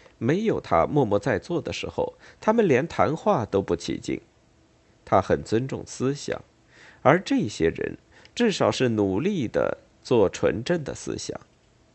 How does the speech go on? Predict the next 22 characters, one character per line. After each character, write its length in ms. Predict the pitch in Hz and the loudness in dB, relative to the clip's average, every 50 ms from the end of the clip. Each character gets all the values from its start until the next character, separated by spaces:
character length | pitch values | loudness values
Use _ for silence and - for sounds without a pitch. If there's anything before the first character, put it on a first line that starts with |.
| _ _ _ - - - _ | _ _ _ -20 -20 -12 _
但 100 | - 226 | 2 2
是 120 | 220 - 175 | 2 4 0
无 180 | 147 135 170 | 0 0 0
论 160 | 240 262 220 139 | 0 0 0 0
如 220 | - 110 80 - | -2 -2 -2 -2
何， 320 | - - - 127 - - - - _ - | -2 0 0 0 0 -2 -6 -16 _ 0
那 140 | 160 175 | 2 2
儿 200 | 165 139 107 - - | 4 2 0 0 0
有 140 | - 113 95 | 2 0 2
个 140 | 80 80 - | 2 0 -4
深 220 | - - 135 135 | -2 -2 -4 -2
不 120 | - 113 98 | 0 -2 -2
可 220 | - - - - | -2 -2 -4 -4
测 320 | - - - - 151 143 | -4 -6 -4 -2 -2 -2
的 100 | - - | -2 -4
神 220 | - - - - 53 | -8 -6 -6 -6 -6
秘。 260 | 53 73 87 - - _ _ _ _ _ _ _ _ _ _ _ _ _ _ _ _ - | -4 -6 -6 -8 -8 _ _ _ _ _ _ _ _ _ _ _ _ _ _ _ _ 0
他 160 | - 104 87 | 2 2 2
们 120 | 87 64 | 2 -2
空 320 | - - - 123 131 135 147 | -4 -2 -2 -2 -2 -2 -4
洞 280 | 156 160 156 131 98 - - | -2 -2 -2 -2 -4 -10 -8
的、 180 | - - 50 | -6 -6 -6